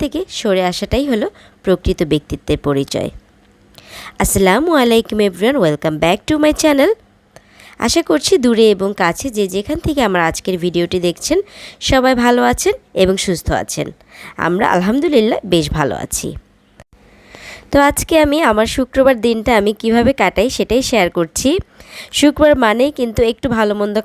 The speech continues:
খাওয়া দাওয়া, একটু বাইরে ঘুরতে যাওয়া, এরকমটাই কিন্তু হয়ে থাকে। কিন্তু প্রত্যেকটা শুক্রবার কিন্তু একরকম যায় না, ছুটির দিন একরকম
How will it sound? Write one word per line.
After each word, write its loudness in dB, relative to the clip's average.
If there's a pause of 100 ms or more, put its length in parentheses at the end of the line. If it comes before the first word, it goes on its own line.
খাওয়া 2
দাওয়া, 4 (400)
একটু -4 (120)
বাইরে 2 (100)
ঘুরতে -2
যাওয়া, 4 (160)
এরকমটাই -4
কিন্তু 0
হয়ে 4
থাকে। -4 (580)
কিন্তু 0
প্রত্যেকটা 0
শুক্রবার 2 (120)
কিন্তু -2 (180)
একরকম -2 (120)
যায় 0
না, 0 (100)
ছুটির -2
দিন -2 (100)
একরকম -6